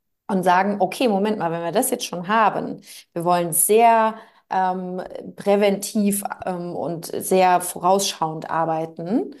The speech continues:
Äh, wir wollen das antizipieren, die Risiken,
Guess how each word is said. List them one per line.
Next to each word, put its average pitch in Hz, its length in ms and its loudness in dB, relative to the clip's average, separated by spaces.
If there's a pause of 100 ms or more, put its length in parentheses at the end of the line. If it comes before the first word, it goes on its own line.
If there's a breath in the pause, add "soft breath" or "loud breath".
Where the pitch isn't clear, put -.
(340 loud breath)
Äh, 170 160 -4
wir 170 100 -4
wollen 180 200 0
das 180 140 -2
antizipieren, 214 840 -2
die 180 80 -2
Risiken, 170 840 -4